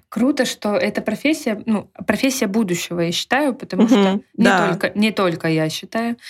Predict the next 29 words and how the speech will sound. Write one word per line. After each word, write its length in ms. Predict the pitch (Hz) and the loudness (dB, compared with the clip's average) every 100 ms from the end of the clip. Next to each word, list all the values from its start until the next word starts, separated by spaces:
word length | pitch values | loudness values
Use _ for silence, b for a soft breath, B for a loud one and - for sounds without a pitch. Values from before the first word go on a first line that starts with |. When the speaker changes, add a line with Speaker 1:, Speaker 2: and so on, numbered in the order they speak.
| B B | B B
Speaker 1:
потому 340 | 208 208 208 220 | -4 0 0 -2
что 300 | - 208 196 | -2 -2 -2
продуктов 640 | 202 202 202 220 - 180 | -2 -4 -2 -4 -6 -6
становится 680 | - 185 185 185 175 - 165 | -6 -6 -2 0 -2 -4 -10
больше, 640 | 165 190 190 185 185 - 190 | -4 0 2 2 -2 -6 -2
они 200 | 196 202 | -2 -2
становятся 520 | - - 202 190 - | -8 -6 -4 -4 -4
менее 340 | 190 190 202 214 | -2 0 0 -2
качественные. 920 | 196 185 185 196 - - 196 196 202 B B B B B | -2 -2 -2 -8 -12 -12 -8 -8 -10 B B B B B
Люди 600 | - 202 214 226 202 208 196 - _ _ _ _ 208 | -2 0 0 0 0 0 -2 -8 _ _ _ _ -8
в-, 480 | 202 196 196 196 | -6 -8 -10 -6
ведут 320 | 202 208 233 - | -4 0 0 -2
сейчас 300 | - 220 190 | -4 -4 -2
другой 420 | 226 208 233 214 | -2 0 0 0
образ 280 | 196 208 190 | 0 -2 -2
жизни, 440 | 185 185 185 185 | 0 0 0 -2
да, 160 | 180 202 | -4 -4
карантин 500 | - 208 196 190 190 | -2 -4 -4 -4 -6
тоже 280 | 190 185 185 | -2 -2 -2
на 100 | 180 | -4
это 200 | 175 175 | -4 -6
повлиял, 500 | 185 185 185 202 240 | -8 -6 -2 0 0
что 240 | - 202 | -4 -6
мы 140 | 190 190 | -4 -2
больше 420 | 196 208 - 185 | 0 0 -2 -4
дома, 440 | 175 190 240 220 | 0 2 2 0
меньше 480 | 185 185 196 - 190 | -2 -4 -4 -4 -4
физически 580 | 185 175 185 - - - | -4 -8 -6 -6 -8 -8
двигаемся. 840 | 175 180 180 175 165 165 - - | -6 -4 -2 -2 -2 -4 -8 -10